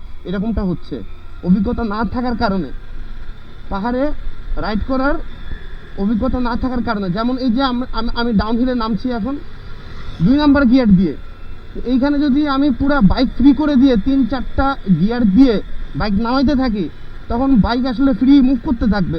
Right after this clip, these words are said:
তখনই আসলে পড়ে যাওয়ার একটা সম্ভাবনা থাকে। দেখেন এই ডাউনহিলটা কীরকম। এই ডাউনহিল, এই ডাউনহিল নিয়েই সবারই আপত্তি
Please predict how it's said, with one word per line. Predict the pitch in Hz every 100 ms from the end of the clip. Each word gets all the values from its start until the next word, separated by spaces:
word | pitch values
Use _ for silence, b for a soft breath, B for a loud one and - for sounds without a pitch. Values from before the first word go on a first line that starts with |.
| 170
তখনই | 269 294 294
আসলে | 254 254 302 311 - - - - -
পড়ে | 247 262
যাওয়ার | 277 262
একটা | 247
সম্ভাবনা | 254 247 254 220
থাকে। | 208 180
দেখেন | 175 214 247
এই | 240
ডাউনহিলটা | 208 214 226 214 220
কীরকম। | 240 233 226 220 - - - - - - - - - - -
এই | 226
ডাউনহিল, | 233 247 240 254 254 190
এই | 220 233
ডাউনহিল | 185 240 262
নিয়েই | 269 277 285
সবারই | 233 247 254
আপত্তি | 240 208 226 -